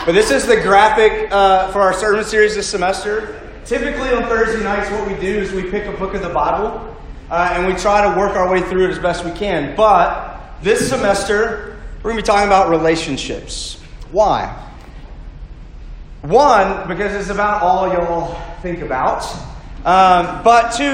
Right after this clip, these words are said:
it's just a very important subject, and we'll get more into that, uh, next week. But tonight, what I wanted to do was to talk about relating to R U F, uh, especially for those of you who are new or maybe want to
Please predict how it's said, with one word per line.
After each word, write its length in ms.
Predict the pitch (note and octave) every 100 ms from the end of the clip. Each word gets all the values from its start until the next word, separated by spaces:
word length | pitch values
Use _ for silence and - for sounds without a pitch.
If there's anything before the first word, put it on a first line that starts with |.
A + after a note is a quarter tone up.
| A#3+
it's 220 | G3+ G3
just 180 | B3 B3
a 60 | A#3
very 640 | F3+ F#3+ G3+ G3+ G3 F#3+
important 640 | F3+ F3+ F3+ F#3 E3+ - -
subject, 400 | - F3+ E3+ D3+
and 120 | D#3
we'll 80 | F3
get 400 | G#3 G#3 F#3 -
more 280 | F3+ F#3 G3
into 240 | G3+ G#3
that, 580 | F#3 E3+ E3 - - - -
uh, 260 | E3 E3
next 320 | E3 G3+ -
week. 180 | F#3+ F#3
But 160 | F3 -
tonight, 480 | F#3 F3+ A3+ C4+ F#3+
what 100 | G3+
I 40 |
wanted 280 | F#3+ G#3 F#3+
to 80 | D#3+
do 480 | D#3 E3+ A#2+ B2 - - - - - -
was 140 | E3+ -
to 100 | G#3+
talk 360 | A#3+ A#3 A#3
about 400 | G#3+ G3+ G3+ G3+ F3
relating 440 | E3 G3 G3 G3
to 100 | G3
R 160 | E3+ E3
U 200 | D3 C3+
F, 340 | - - - - - -
uh, 200 | - F3 E3
especially 500 | - A3+ A#3+ C4 B3
for 160 | A#3+
those 240 | G3 G3+ G3+
of 100 | G3
you 140 | G3
who 60 | F3
are 100 | E3+
new 460 | E3+ F#3+ C4 A#3
or 80 | D#3+
maybe 280 | E3 E3+ F#3+
want 460 | D#3+ F3+ F#3 - - - - -
to 120 | F3+